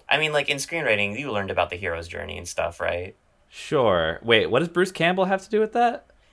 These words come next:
Speaker 1: I think that, I mean, like, the way that, like, most Hollywood movies are, like, in a three-act structure, you know? Like, obviously,
Speaker 2: Uh-huh.
Speaker 1: there's, like, different things, but it makes sense that, like,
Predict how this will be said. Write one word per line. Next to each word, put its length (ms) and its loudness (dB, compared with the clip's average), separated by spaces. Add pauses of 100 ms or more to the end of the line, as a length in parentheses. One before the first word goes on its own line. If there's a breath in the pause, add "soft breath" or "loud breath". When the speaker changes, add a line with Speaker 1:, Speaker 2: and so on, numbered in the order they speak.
(440 soft breath)
Speaker 1:
I 120 6
think 260 -6
that, 260 -4
I 140 4
mean, 160 -4
like, 220 0
the 80 -4
way 160 0
that, 160 -2
like, 160 0
most 240 -2
Hollywood 320 0
movies 340 -10
are, 220 0
like, 200 -4
in 120 -10
a 80 -8
three-act 480 -6
structure, 420 -8
you 100 -10
know? 160 -8
Like, 140 -4
obviously, 400 0
Speaker 2:
Uh-huh. 100 0
Speaker 1:
there's, 160 0
like, 140 -4
different 320 -10
things, 300 -8
but 340 -2 (380 soft breath)
it 160 -2
makes 240 -6
sense 320 -4
that, 180 -4
like, 360 0